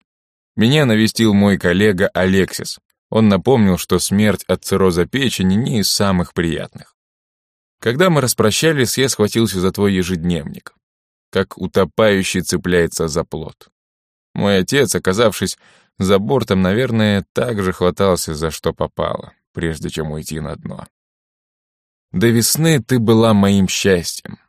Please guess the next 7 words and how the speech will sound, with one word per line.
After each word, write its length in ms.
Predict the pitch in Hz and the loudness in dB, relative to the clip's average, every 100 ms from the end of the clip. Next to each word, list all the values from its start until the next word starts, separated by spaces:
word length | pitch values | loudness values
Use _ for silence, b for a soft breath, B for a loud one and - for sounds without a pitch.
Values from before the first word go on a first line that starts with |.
| _ _ - | _ _ -6
В 80 | |
январе 640 | 87 98 92 95 117 123 - _ _ _ _ - | 0 2 4 2 2 0 -4 _ _ _ _ -14
у 40 | |
тебя 300 | - 98 117 | -8 0 0
стало 420 | 101 - 101 95 82 | 0 -2 0 0 0
сдавать 460 | 76 87 85 78 - | 0 0 0 -2 -4
память, 500 | 117 113 107 92 | -2 0 0 -2